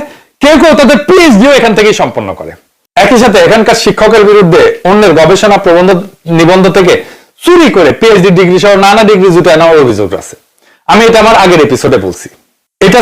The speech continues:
ছাড়া বিভিন্ন ভুয়া নিম্নমানের জার্নালে রিসার্চ পেপার প্রকাশ করে উচ্চপদ বাগানের ঘটনা অগণিত।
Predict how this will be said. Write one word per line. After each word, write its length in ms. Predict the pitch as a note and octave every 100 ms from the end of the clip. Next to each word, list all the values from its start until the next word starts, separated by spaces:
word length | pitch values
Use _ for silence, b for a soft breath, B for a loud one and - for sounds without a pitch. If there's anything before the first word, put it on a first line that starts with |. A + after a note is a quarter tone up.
| A3+
ছাড়া 160 | A3+
বিভিন্ন 340 | F#3+ G3+ A3+ A3
ভুয়া 300 | D#3 D3+ G#3+
নিম্নমানের 540 | G#3+ A3+ G#3+ F3+ F3 D#3
জার্নালে 380 | E3 E3+ D#3+ C3
রিসার্চ 320 | C3+ C#3+ E3+
পেপার 240 | E3 D#3+ E3+
প্রকাশ 280 | D3 D#3 -
করে 160 | C#3+ G#2 B B G3+
উচ্চপদ 340 | - G#3 F#3+ D3+
বাগানের 380 | E3 E3+ E3 D3
ঘটনা 220 | D3+ E3 F3 -
অগণিত। 340 | E3 B2 F#2